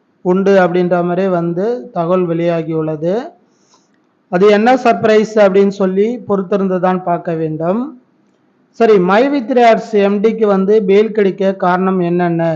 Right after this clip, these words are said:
ஏன் இவ்வளோ கன்ஃபார்மா சொல்றாங்க அப்படின்னு சொல்லி பார்க்கும்போது, நண்பர்களே, ஒன்று, அவருடைய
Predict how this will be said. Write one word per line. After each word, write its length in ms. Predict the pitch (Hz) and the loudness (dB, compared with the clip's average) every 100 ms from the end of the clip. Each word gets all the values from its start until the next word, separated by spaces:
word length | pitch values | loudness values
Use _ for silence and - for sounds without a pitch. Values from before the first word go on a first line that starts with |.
| 156 | -2
ஏன் 260 | 185 226 226 | 0 0 0
இவ்வளோ 300 | 185 190 196 | 0 0 0
கன்ஃபார்மா 560 | 185 175 180 175 180 175 | -2 -4 -2 -2 -2 -4
சொல்றாங்க 440 | 175 165 165 160 160 156 151 | -6 -6 -6 -6 -6 -8 -10
அப்படின்னு 280 | 160 160 160 | -14 -12 -10
சொல்லி 220 | 165 160 | -8 -10
பார்க்கும்போது, 640 | 156 156 156 151 151 170 240 359 _ _ _ _ _ _ _ _ _ _ _ | -8 -10 -10 -12 -8 -6 -6 -10 _ _ _ _ _ _ _ _ _ _ _
நண்பர்களே, 560 | 190 220 208 190 208 262 | 0 2 2 2 2 0
ஒன்று, 440 | 226 185 208 202 190 151 - - _ _ _ _ _ _ _ | 0 0 2 2 0 -2 -10 -20 _ _ _ _ _ _ _
அவருடைய 440 | 185 196 208 208 | 0 4 4 4